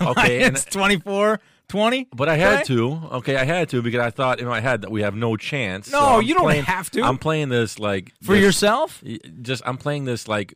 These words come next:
Speaker 1: reverse psychology thing where
Speaker 2: But for yourself or other Lions fans?
Speaker 1: No, no, for myself.
Speaker 2: Just for you?
Speaker 1: Yeah, 'cause I thought we
Speaker 2: <laughs> It
Speaker 1: had a, like,
Speaker 2: makes
Speaker 1: a,
Speaker 2: you feel
Speaker 1: I,
Speaker 2: better?
Speaker 1: I thought maybe we had a twenty percent chance
Speaker 2: See,
Speaker 1: of
Speaker 2: that's
Speaker 1: winning.
Speaker 2: fucked up.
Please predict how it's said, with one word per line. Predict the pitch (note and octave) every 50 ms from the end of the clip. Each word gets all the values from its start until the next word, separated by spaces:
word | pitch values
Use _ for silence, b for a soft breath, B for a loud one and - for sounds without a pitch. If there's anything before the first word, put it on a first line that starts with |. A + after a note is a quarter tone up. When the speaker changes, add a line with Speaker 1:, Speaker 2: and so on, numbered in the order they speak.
| -
Speaker 1:
reverse | - A2+ G#2+ G#2 G2+ F#2+ A2+ A#2+ A#2 G#2+ -
psychology | - - G#2+ F#2+ - A2 G#2+ A2 A2 G2+ F2+ E2 F#2 F2+
thing | D#2+ F2+ E2+ E2+ F2
where | F2 E2+
Speaker 2:
But | F3 G#3+ G#3+ - -
for | - - G3
yourself | G#3 G3+ G#3 G3 - - G#3 A3 C4+ D4+ E4 -
or | - G3 G#3 G#3
other | G#3+ G#3+ G#3 G#3+
Lions | G3 G3+ G#3+ B3 A#3 E3 C#3 B2+
fans? | - C#3 A#2+ G#2 F2+ F2 G2+ B2
Speaker 1:
No, | D#3+ F3+
no, | F3+ F3 C#3 F2+
for | E2 - _ A#2
myself. | B2+ D3+ D#3+ - A#2 G2 G2+ B2 -
Speaker 2:
Just | D#3 D3 -
for | F3 F3
you? | E3+ F3+ F#3+ A3 -
Speaker 1:
Yeah, | E3 E3 A2+ F#2+
'cause | F2 G2+
I | G#2 G#2+
thought | - - A#2+ A#2 A2
we | A2
Speaker 2:
<laughs> | G#2+
It | D3+ F3
Speaker 1:
had | F3 - - -
a, | A2
like, | G#2+ B3+ A#3
Speaker 2:
makes | - G2+ A#3+ B3+ - - C#4+
Speaker 1:
a, | B3+
Speaker 2:
you |
feel | - - - A3+ - - F3
Speaker 1:
I, | G3+
Speaker 2:
better? | A3 A#3 B3+ C#4+ B3 -
Speaker 1:
I | - A2+
thought | - - C3 A#2+ A2+
maybe | A#2+ B2 B2+ B2 A#2+
we | A#2 A2
had | A#2+ A2+
a | A2
twenty | - - - A2+ A2+ A#2
percent | A2 - A#2 G#2+ A#2 A#2 A2+ -
chance | - A#2+ A#2
Speaker 2:
See, | D#4+ E4+
Speaker 1:
of | -
Speaker 2:
that's | E4 E4+ E4+ E4
Speaker 1:
winning. | - - -
Speaker 2:
fucked | F#4 E4+ E4+ E3 - G4
up. | G4 G#4 G#4 - -